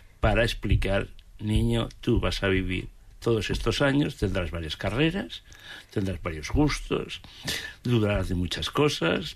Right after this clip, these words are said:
por supuesto, afectivamente conocerás a más personas", con lo cual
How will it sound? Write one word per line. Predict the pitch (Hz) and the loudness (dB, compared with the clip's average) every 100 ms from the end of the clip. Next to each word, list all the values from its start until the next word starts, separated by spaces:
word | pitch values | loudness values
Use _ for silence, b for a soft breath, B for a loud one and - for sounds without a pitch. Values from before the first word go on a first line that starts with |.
| _ | _
por | 127 | -2
supuesto, | - - 92 - | -2 -6 -4 -4
afectivamente | 101 101 - 110 101 95 98 | -2 -6 -2 -2 -2 -2 -4
conocerás | 98 90 - 87 80 | -4 -6 -6 -8 -6
a | 85 | -8
más | 82 - | -10 -8
personas", | - - 147 165 165 175 - B B B B - | -6 0 2 4 2 0 -4 B B B B -10
con | - 98 | -4 -2
lo | 110 | 0
cual | 110 127 131 | 2 2 0